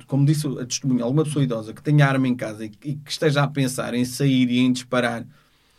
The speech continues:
sobre dois ou três negros e, e achar que, eh, ou africanos, e achar que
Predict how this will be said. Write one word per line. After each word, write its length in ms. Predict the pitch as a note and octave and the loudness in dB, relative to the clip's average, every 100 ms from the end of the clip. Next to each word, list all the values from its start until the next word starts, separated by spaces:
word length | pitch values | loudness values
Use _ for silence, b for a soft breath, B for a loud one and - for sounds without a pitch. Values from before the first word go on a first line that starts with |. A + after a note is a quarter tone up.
| b b | b b
sobre 360 | - C#3+ B2+ | -4 -2 0
dois 240 | B2+ D3 C3+ | 4 4 6
ou 100 | C3 | 2
três 240 | C3+ C3 | 0 -2
negros 480 | B2+ B2+ A#2 A#2+ A#2+ | 0 0 0 -4 -4
e, 380 | D3 C3+ D3 D3 | -4 -4 -2 0
e 80 | C3 | 0
achar 340 | B2+ C3 B2 | 0 -2 -2
que, 140 | B2 A2+ | -4 -10
eh, 400 | A2 A2+ A#2+ A2 | -10 -10 -10 -8
ou 300 | A2 G#2+ A2+ | -6 -6 -6
africanos, 520 | A2 A#2+ B2 B2+ A2+ | -8 -6 -2 0 0
e 60 | A#2 | -4
achar 240 | A#2+ C3 | -4 -4
que 320 | B2+ C3 B2 | -4 -4 -4